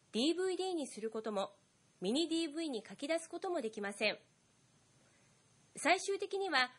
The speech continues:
プロジェクトの書き出しをして、ムービーファイルにする必要があります。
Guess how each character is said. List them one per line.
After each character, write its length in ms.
プ 100
ロ 100
ジ 120
ェ 40
ク 120
ト 100
の 160
書 80
き 120
出 120
し 160
を 100
し 140
て、 260
ム 100
ー 100
ビ 160
ー 40
フ 80
ァ 120
イ 40
ル 80
に 120
す 120
る 100
必 200
要 160
が 80
あ 40
り 100
ま 140
す。 240